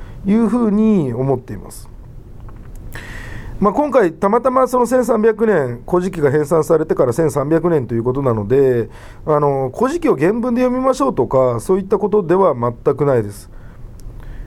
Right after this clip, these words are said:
やはり日本人の気質だったりとか、日本のこと、日本がいつから建国されていて、で、昔はなんか私も、えー、かなり、まあ、今の年齢でいうと六十を超えているような人たちと話をするとですね、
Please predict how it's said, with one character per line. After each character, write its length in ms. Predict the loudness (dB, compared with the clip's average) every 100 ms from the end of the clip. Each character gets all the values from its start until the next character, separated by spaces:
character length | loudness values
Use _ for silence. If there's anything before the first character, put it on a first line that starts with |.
| -12 -12 -12 -14 -12 -12 -8 0
や 80 |
は 60 | 2
り 60 | 4
日 80 |
本 220 | 2 2 0
人 100 | 0
の 120 | 0
気 120 | 0
質 180 | -2 0
だ 100 | 0
っ 40 | 2
た 160 | 0
り 100 | 0
と 140 | -2 -2
か、 320 | 2 4 2
日 160 | 0
本 240 | 0 2 2
の 80 | 0
こ 100 | 2
と、 240 | 2 2 0
日 80 |
本 160 | 0 2
が 80 | 0
い 80 | 0
つ 100 | 0
か 80 |
ら 100 | 2
建 240 | 2 0 0
国 240 | -2 -2
さ 160 | 0 0
れ 120 | 0
て 160 | 0 -4
い 80 |
て、 520 | -4 -2 0 2 0 -4
で、 400 | 0 4 4 2
昔 360 | 2 2 2
は 100 | 2
な 80 | 2
ん 40 |
か 120 | 2 2
私 260 | 2 0
も、 300 | 2 2 2 -4 -16 -18 -2
え 40 |
ー、 520 | 2 4 4 2 -2 -4
か 160 | 0
な 80 | 2
り、 260 | 0 -2 -8 -8
ま 180 | -2 0
あ、 40 | 2
今 200 | 2 0
の 100 | 0
年 160 | 0
齢 120 | 0
で 80 | 0
い 40 | 0
う 20 |
と 80 | 2
六 240 | 2 0
十 120 | 0
を 100 | 0
超 120 | 2 2
え 40 |
て 80 | 2
い 60 |
る 60 | 2
よ 40 |
う 20 | 2
な 60 |
人 200 | 0 2
た 100 | 2
ち 80 | 2
と 80 | -2
話 280 | -2 -2 -2
を 60 |
す 160 | -2 -4
る 80 | -2
と 100 | -2
で 60 |
す 140 | -2 0
ね、 220 | 0